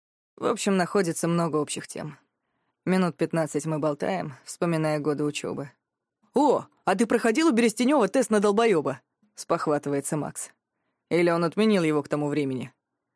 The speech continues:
Я моментально понимаю, о чём речь, и смеюсь в голос.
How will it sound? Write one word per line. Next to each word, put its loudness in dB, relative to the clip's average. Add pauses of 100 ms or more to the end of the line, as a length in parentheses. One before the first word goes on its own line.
(340)
Я -2
моментально 0
понимаю, -2
о -4
чём -6
речь, -2
и -4
смеюсь -2
в -4
голос. -6